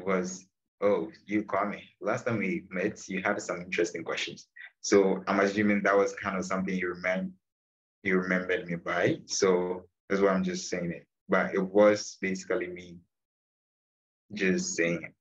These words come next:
"Okay, great. Um, I, this is my opportunity to meet these devs. Let me ask as much questions as I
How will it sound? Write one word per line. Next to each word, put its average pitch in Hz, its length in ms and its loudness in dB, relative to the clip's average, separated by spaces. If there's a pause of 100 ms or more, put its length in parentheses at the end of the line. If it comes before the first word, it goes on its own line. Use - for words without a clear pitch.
(400)
"Okay, - 280 0
great. 82 320 0 (880)
Um, 92 540 4 (1080)
I, 90 360 0 (520)
this 107 120 2
is 101 60 -2
my 92 120 2
opportunity 87 580 -2
to - 140 -6
meet 90 200 0
these 87 240 0
devs. 95 480 4 (400)
Let 143 100 4
me 135 80 0
ask 101 240 0
as 92 160 -6
much 90 180 -4
questions 87 320 -4
as 80 140 -10
I 78 80 -8